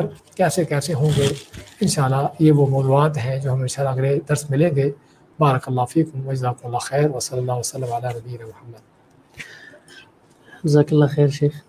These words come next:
Speaker 1: ویاکم، بارک اللہ فیکم۔
Speaker 2: آ، شیخ، ساتھیوں کے نا کچھ سوالات ہیں،
Speaker 1: جی۔
Speaker 2: تو میں آپ کے پاس ایک ایک کر کے رکھتا ہوں۔ شیخ، ماشاءاللہ، آپ نے جنت کے گھر، لباس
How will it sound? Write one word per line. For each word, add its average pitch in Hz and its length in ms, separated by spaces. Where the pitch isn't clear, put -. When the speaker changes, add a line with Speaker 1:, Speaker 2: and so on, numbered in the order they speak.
Speaker 1:
ویاکم، 131 360
بارک 113 260
اللہ 104 100
فیکم۔ 135 420
Speaker 2:
آ، 127 40
شیخ، 151 260
ساتھیوں 147 420
کے 151 80
نا 156 160
کچھ 151 120
سوالات 147 440
ہیں، 143 140
Speaker 1:
جی۔ 123 120
Speaker 2:
تو 135 360
میں 147 160
آپ 135 120
کے - 100
پاس 147 180
ایک 139 160
ایک 151 100
کر 147 100
کے 151 140
رکھتا 135 260
ہوں۔ 147 60
شیخ، 151 180
ماشاءاللہ، 147 280
آپ 147 160
نے 151 260
جنت 143 340
کے 147 200
گھر، 147 200
لباس 139 600